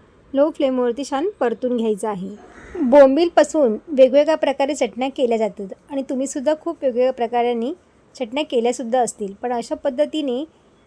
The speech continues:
ही बोंबलाची चटणी नक्की करून बघा. खरंच चवीला ना खूप छान लागते आणि खाण्यासाठीसुद्धा अतिशय टेस्टी लागते. आता यामध्ये आपल्याला चवीनुसार मीठ घालायचं आहे, एक चमचा आपल्याला हळद घालायची आहे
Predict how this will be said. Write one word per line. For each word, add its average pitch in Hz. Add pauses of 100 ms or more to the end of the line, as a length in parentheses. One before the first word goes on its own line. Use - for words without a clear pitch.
ही 302
बोंबलाची 247
चटणी 269
नक्की 262
करून 233
बघा. 190 (180)
खरंच 254
चवीला 277
ना 269 (120)
खूप -
छान 285
लागते 247 (540)
आणि 262
खाण्यासाठीसुद्धा 262
अतिशय 294
टेस्टी 254
लागते. 202 (400)
आता 320
यामध्ये 311
आपल्याला 240
चवीनुसार 285
मीठ 277
घालायचं 226
आहे, 220 (560)
एक 294
चमचा 320
आपल्याला 247 (200)
हळद 247
घालायची 233
आहे 214